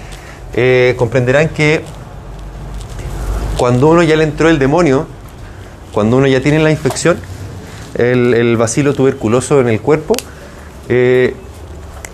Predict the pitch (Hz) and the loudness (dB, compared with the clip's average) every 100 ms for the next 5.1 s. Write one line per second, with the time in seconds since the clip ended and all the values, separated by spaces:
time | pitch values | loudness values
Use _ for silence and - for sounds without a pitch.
0 | - 117 131 127 143 156 151 160 156 147 | -2 0 2 4 4 4 2 2 2 2
1 | 165 170 185 185 127 117 123 131 127 - | 2 4 4 2 2 2 4 2 0 -6
2 | - 117 139 170 170 104 214 - 135 135 | -4 -2 2 2 2 0 -2 -2 2 2
3 | - - - 135 143 156 135 135 123 120 | 0 -12 -6 0 2 4 4 2 2 2
4 | 180 185 196 180 156 147 147 127 87 - | 2 2 2 2 2 2 2 0 -2 -8